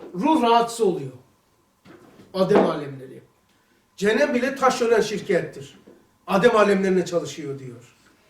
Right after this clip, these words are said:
Adem alemleri Osman şeye musallat olunca ruha, ruha musallat olunca ruh sıkılıyor. Ama hiçbir sebep yok yani.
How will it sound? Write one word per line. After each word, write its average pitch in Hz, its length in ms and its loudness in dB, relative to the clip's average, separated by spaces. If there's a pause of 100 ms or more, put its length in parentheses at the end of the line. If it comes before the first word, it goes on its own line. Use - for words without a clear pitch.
(840)
Adem 320 360 4
alemleri 277 460 4
Osman 240 340 2
şeye 254 240 4
musallat 247 460 2
olunca 226 260 0
ruha, 196 340 0 (720)
ruha 220 240 0
musallat 233 400 -2
olunca 226 400 -2 (360)
ruh 311 120 -2
sıkılıyor. 302 640 0 (440)
Ama 339 220 6
hiçbir 370 220 4
sebep 254 400 2
yok 185 200 -4
yani. 160 320 -6